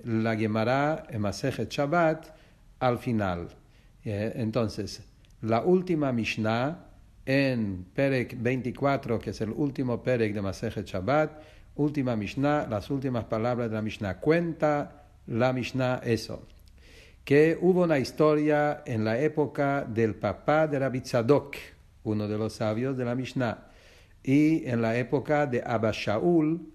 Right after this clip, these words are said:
ben Botnit. Son de los Tanaim, los sabios de la Mishnah,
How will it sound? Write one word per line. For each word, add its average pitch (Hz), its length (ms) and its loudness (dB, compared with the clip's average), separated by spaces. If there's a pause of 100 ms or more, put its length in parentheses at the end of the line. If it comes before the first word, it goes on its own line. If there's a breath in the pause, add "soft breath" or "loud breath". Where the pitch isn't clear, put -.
ben 135 340 0
Botnit. 135 520 0 (580 soft breath)
Son 135 360 -2
de 120 140 2
los 131 460 -2
Tanaim, 123 540 0
los 123 180 -2
sabios 120 400 -2
de 117 80 0
la 107 100 -2
Mishnah, 117 680 -2